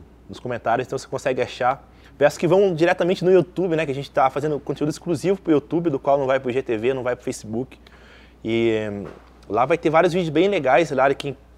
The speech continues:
curte os nossos vídeos de comida, quem curte os rolês. Então, voltando aos eventos, né? Então,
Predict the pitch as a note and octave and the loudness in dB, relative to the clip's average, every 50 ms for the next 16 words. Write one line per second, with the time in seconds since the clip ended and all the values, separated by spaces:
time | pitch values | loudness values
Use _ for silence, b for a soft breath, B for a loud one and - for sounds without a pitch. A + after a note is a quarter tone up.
0 | - - - C#3+ C3+ - C3+ C#3 C3 - B2+ B2+ C3+ C3 B2+ A#2 - A2+ A2+ A2+ | -16 -8 -6 -6 -6 -4 -4 -4 -4 -4 -6 -6 -4 -4 -6 -6 -8 -6 -4 -2
1 | A#2+ A#2+ A#2 A#2 A2 - b b b b b b b b - B2+ A2+ - C#3+ C#3+ | -2 -2 -2 -2 -4 -6 b b b b b b b b -8 -6 -4 -2 -2 -2
2 | - B2+ B2 B2+ B2+ B2 G#2+ G#2+ A#2 B2+ B2+ A#2+ - - - - b b b b | -2 -4 -4 0 0 2 2 4 4 2 2 0 -4 -14 -18 -20 b b b b
3 | b b b b C#3 D3+ D3 F3+ F3+ F3 F3+ F3+ F#3+ F#3 E3 F#3+ D3 A#2 C3 C3+ | b b b b -2 2 2 2 2 4 2 2 2 2 2 2 0 2 2 2
4 | D3 F3 E3+ - - C#3 C3+ C#3+ E3+ F3 - - C3+ C#3 D3 D3+ D3+ C3+ | 2 2 -2 -4 -6 -4 -4 -4 -4 -6 -6 -4 -2 -2 -2 -2 -4 -8